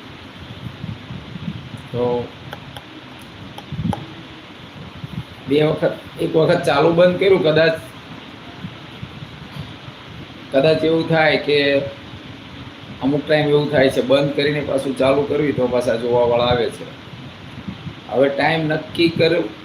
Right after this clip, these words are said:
ટાઈમ નક્કી જ છે આપણો બે, દોઢ બે વાગ્યાનો. બે વાગ્યાનો સમય નક્કી જ છે, દોઢ થી બે નો સમય નક્કી છે.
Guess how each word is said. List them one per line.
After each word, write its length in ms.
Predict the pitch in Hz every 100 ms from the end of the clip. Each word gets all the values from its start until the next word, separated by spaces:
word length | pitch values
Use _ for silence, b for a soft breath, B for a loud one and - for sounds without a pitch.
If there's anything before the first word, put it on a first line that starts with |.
| - - - -
ટાઈમ 220 | 165 180
નક્કી 400 | 170 180 - 208
જ 40 | 196
છે 180 | -
આપણો 300 | 180 147 151
બે, 300 | 143 147 156 - - - 135
દોઢ 180 | 147 143
બે 180 | 139
વાગ્યાનો. 580 | 135 120 117 127 147 - - - - - - - - - - - - - - - - - - - - - - -
બે 160 | 151 170
વાગ્યાનો 440 | 170 165 170 170
સમય 320 | 160 156 170
નક્કી 340 | 156 147 - 135
જ 100 | -
છે, 200 | 110 85 - - - - - - - - - - -
દોઢ 220 | 127 135
થી 300 | 135 - 147
બે 240 | 131 127 131
નો 140 | 131
સમય 260 | 123 123 123
નક્કી 380 | 120 - 135 131
છે. 200 | 127